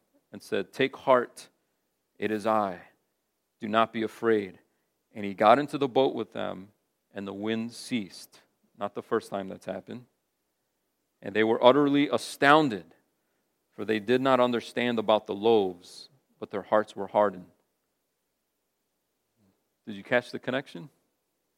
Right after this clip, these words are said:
He doesn't say they, they were astounded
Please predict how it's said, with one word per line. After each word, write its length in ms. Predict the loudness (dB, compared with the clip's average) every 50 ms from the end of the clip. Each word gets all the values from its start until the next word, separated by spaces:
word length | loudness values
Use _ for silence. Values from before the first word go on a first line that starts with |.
| _ _ _ _ _ _ _ _ _ _ _ _ -2
He 40 | 2
doesn't 200 | 2 2 2 0
say 300 | -2 -2 0 0 0 -4 _ _ _ _ _ _ _
they, 400 | -4 0 2 4 4 2 2 -2 -8 _ _ _ _ _ _ _ _ _ _ _
they 360 | -2 0 2 2 0 -2 -4 -6 -2
were 160 | 0 2 2
astounded 800 | 2 0 -2 -4 0 2 4 4 4 2 0 0 0 0 0 -2